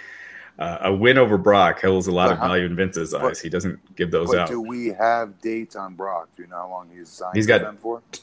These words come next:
Speaker 1: well, well, reportedly is two matches. So whether that's
Speaker 2: There
Speaker 1: second
Speaker 2: you go. What's wrong with what I just booked?
Speaker 1: I know. I would do that. No,
Speaker 2: That's
Speaker 1: I
Speaker 2: the most
Speaker 1: agree.
Speaker 2: use of him
Speaker 1: No,
Speaker 2: you
Speaker 1: no,
Speaker 2: get.
Speaker 1: for sure. I totally agree. I'm saying that you know how Vince thinks of Brock. I mean,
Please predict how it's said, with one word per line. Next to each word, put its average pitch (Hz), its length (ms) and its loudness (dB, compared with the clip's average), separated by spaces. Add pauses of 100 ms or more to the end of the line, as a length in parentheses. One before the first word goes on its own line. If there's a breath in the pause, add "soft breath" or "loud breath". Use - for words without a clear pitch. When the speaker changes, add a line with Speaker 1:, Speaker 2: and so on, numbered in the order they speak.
(140)
Speaker 1:
well, 113 280 2
well, 104 160 4
reportedly 127 680 6
is 104 200 6
two 127 280 4
matches. 90 520 -2
So 87 280 0
whether 101 300 2
that's 92 360 -2
Speaker 2:
There 196 300 4
Speaker 1:
second 262 180 6
Speaker 2:
you 269 80 4
go. 277 320 6
What's 220 200 2
wrong 247 180 2
with 247 120 -4
what 247 160 0
I 254 140 -2
just 190 240 -10
booked? - 460 -12 (200)
Speaker 1:
I 339 240 6
know. 220 280 8
I 147 160 6
would 202 180 4
do 202 180 6
that. 139 220 4
No, 254 100 4
Speaker 2:
That's - 120 4
Speaker 1:
I 143 160 4
Speaker 2:
the 262 60 4
most 214 100 -2 (100)
Speaker 1:
agree. - 140 0
Speaker 2:
use 233 280 -10
of 180 180 -6
him 147 60 -12
Speaker 1:
No, 311 140 -4
Speaker 2:
you 262 60 -4
Speaker 1:
no, - 240 2
Speaker 2:
get. - 100 -6
Speaker 1:
for 113 100 -6
sure. 85 540 0
I 120 120 2
totally 156 420 2
agree. 101 360 0
I'm 113 120 0
saying 139 180 2
that 101 180 2
you 123 140 0
know 127 160 4
how 107 160 2
Vince 113 340 0
thinks 92 240 -6
of 78 120 -12
Brock. 76 320 -8 (600 soft breath)
I 92 120 -2
mean, 90 340 -6